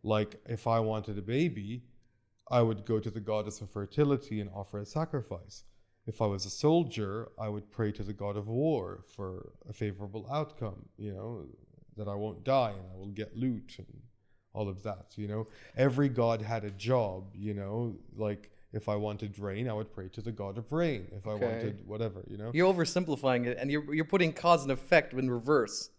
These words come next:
Speaker 1: I'm just saying they're related, you know. It's a chicken and egg situation, you
Speaker 2: That's what
Speaker 1: know,
Speaker 2: I'm
Speaker 1: like,
Speaker 2: saying, because I feel
Speaker 1: there
Speaker 2: like
Speaker 1: were
Speaker 2: a
Speaker 1: things that they had no control over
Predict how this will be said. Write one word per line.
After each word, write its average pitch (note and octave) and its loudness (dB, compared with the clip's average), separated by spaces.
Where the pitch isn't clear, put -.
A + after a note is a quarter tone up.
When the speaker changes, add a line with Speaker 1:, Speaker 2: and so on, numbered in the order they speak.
Speaker 1:
I'm D3+ 6
just E3 0
saying E3+ 2
they're D3 8
related, D3 4
you A2 -2
know. A2+ 2
It's - -4
a B2+ -2
chicken C3+ -4
and C3+ -2
egg D3+ 0
situation, G#2 -8
you G2 -6
Speaker 2:
That's A#3 8
what A#3+ 8
Speaker 1:
know, A#3+ 6
Speaker 2:
I'm A#3 2
Speaker 1:
like, D4 6
Speaker 2:
saying, D3+ 4
because E3+ 0
I F#3 6
feel C3+ 2
Speaker 1:
there C3+ 10
Speaker 2:
like D3 12
Speaker 1:
were D3 8
Speaker 2:
a - 2
Speaker 1:
things D#3+ 4
that B2+ -4
they C3 0
had C3 0
no C3+ 2
control D3+ 0
over G#2+ -2